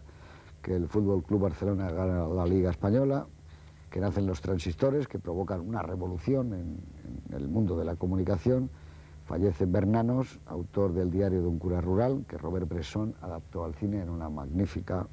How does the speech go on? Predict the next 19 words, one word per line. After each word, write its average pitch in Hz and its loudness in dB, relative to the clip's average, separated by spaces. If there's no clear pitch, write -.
película. 98 2
Gino 107 6
Bartali 113 2
gana 92 0
el 82 -2
Tour 80 -6
de 95 -2
Francia, 160 2
y 92 -2
digamos 87 -4
para 82 -4
terminar 107 0
que 101 -6
el 87 -4
poeta 110 0
y 87 -6
dramaturgo 85 0
Tomás 92 -2
Eliot 117 4